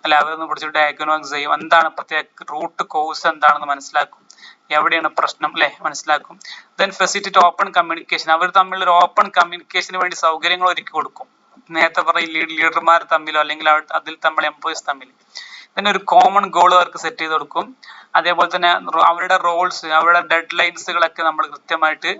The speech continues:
ആ, ഉം, ക്ലാരിഫൈ ചെയ്ത് കൊടുക്കും. കൊളാബറേഷൻ, അവരുടെ പരസ്പരം തമ്മിലുള്ള കൊളാബറേഷൻ നമ്മൾ പ്രൊമോട്ട് ചെയ്യും. Establish conflict resolution mechanism. Then leadership intervention. Then monitor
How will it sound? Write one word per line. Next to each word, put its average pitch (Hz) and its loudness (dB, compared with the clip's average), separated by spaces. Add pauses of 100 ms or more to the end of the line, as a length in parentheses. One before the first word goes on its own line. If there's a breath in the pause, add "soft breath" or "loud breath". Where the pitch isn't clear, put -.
(120)
ആ, 160 -2
ഉം, 151 -12 (120)
ക്ലാരിഫൈ 156 0
ചെയ്ത് 165 -6
കൊടുക്കും. - -12 (440 loud breath)
കൊളാബറേഷൻ, 170 2
അവരുടെ 165 -2
പരസ്പരം 165 -4
തമ്മിലുള്ള 160 -2
കൊളാബറേഷൻ 156 0
നമ്മൾ 160 -2
പ്രൊമോട്ട് 147 -4
ചെയ്യും. 135 -10 (540 loud breath)
Establish 196 0 (140)
conflict 175 -4
resolution 170 -14
mechanism. 147 -6 (400 soft breath)
Then 175 -2
leadership 185 -4
intervention. 151 -8 (520 loud breath)
Then 185 2
monitor 175 0